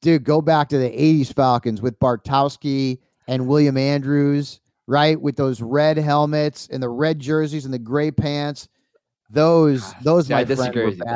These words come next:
Speaker 1: badass.
Speaker 2: I like the all black ones. The bla-, the black ones were great.
Speaker 1: All black helmets?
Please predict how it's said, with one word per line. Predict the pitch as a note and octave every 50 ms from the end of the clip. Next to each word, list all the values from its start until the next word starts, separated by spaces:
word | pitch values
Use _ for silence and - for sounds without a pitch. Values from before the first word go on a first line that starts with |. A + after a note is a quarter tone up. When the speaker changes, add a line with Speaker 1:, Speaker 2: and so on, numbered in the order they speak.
| A#2 A2+
Speaker 1:
badass. | A2 G#2+ G2+ F2+ - - - - - _ _ -
Speaker 2:
I | A#2+ D3 E3
like | F3 F#3 F3+
the | - F3 D#3
all | - D3+ D3+ D#3 D#3 D#3 D3
black | D3 B2+ B2+ A2+ A2 - - G2+
ones. | F#2+ F#2 F2+
The | - A2+ A#2
bla-, | G#2+ C3+ C#3 B2+ -
the | C#3+ C3
black | A#2+ C#3+ C#3+ C#3+ C3+
ones | C#3 C3 A#2+ G#2
were | G#2+ G#2
great. | F2+ F2 - G#2+ G2+ F2+ D2 - - _ _ _ _ _ _ _ _ _ _ _ _ _ _ _ _ _ - _
Speaker 1:
All | - D#3 E3+ F3+
black | E3+ C#3 D#3+ E3 D#3 C#3 -
helmets? | - C#3 D3 E3 F#3+ A#3 C4+ C#4+ - - - - -